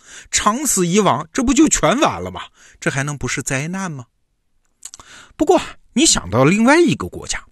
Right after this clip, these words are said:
那荷兰，海平面上升对我们来说，那是未来可能发生的灾难。而对于荷兰这个国家来说，那不是什么未来，那就是现实啊，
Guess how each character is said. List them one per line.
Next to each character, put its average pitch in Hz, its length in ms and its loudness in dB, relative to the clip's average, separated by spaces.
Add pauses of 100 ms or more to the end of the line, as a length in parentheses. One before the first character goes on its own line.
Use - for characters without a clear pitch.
(140)
那 131 80 0
荷 131 520 0
兰， - 120 0 (880)
海 165 320 4
平 190 220 2
面 339 180 2
上 185 220 2
升 220 240 0 (160)
对 320 100 8
我 190 240 4
们 123 140 -2
来 135 120 2
说， 98 240 -4 (220)
那 185 100 4
是 190 120 2
未 196 160 4
来 175 140 4
可 101 380 2
能 95 220 -6
发 110 220 -2
生 104 180 -4
的 85 80 -8
灾 85 220 -6
难。 80 120 -14 (560)
而 285 140 4
对 330 140 6
于 285 100 6
荷 294 320 2
兰 269 180 4
这 285 100 2
个 226 120 -4
国 185 200 2
家 294 160 2
来 233 160 2
说， 185 300 -2 (240)
那 247 80 -2
不 - 160 2
是 330 100 4
什 - 80 0
么 104 140 -4
未 101 180 -4
来， 73 240 -14 (140)
那 294 100 0
就 359 160 8
是 208 60 6
现 196 240 2
实 - 200 0
啊， 110 140 -4